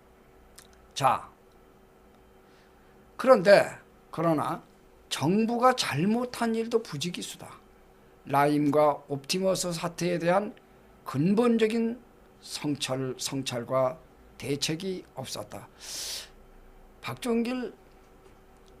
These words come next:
소위 크리에이터가 하나 더 추가를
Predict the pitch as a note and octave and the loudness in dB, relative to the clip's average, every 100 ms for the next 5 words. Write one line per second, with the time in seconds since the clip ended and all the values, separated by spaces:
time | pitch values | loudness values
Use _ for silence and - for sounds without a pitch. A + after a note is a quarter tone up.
0 | - - - - - - - E3 D#3+ D#3 | -20 -20 -20 -20 -20 -10 -4 0 -2 -4
1 | - - - - - A3+ G#3+ G#3 G3+ F#3+ | -14 -20 -20 -14 -8 0 0 0 -4 -2
2 | G#3+ A3+ - - A3 A3 A3 - A#3 A3+ | -2 -4 -8 0 2 2 -2 -8 0 2
3 | A3 | 2